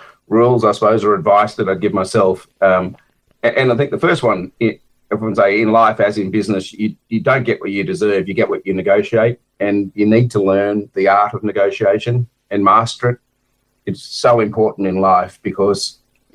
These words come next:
you know, if you're sitting back and saying, "Well, I'm just gonna get what everyone, everyone gives me in terms of salaries," it's not just, but in career advancement or in terms of when you're doing business negotiations, you're really limiting yourself. So, so you,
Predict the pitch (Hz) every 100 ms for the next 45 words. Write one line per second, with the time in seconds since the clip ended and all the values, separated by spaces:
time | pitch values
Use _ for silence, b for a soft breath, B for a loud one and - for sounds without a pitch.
0 | - - 98 95 107 - 143 139 113 104
1 | 101 101 98 95 95 98 95 b b b
2 | b b - 107 123 123 98 101 92 95
3 | 98 92 92 - 101 95 85 95 98 98
4 | 95 90 98 90 85 - 110 113 107 110
5 | 107 104 107 92 107 - 104 95 92 98
6 | 107 107 104 90 104 101 95 110 98 92
7 | 92 92 95 95 113 104 92 92 101 95
8 | 90 107 101 98 98 98 - 92 95 95
9 | 95 95 95 90 90 - _ _ _ 113
10 | 123 131 101 92 101 98 95 90 85 -
11 | - 135 127 - 131 127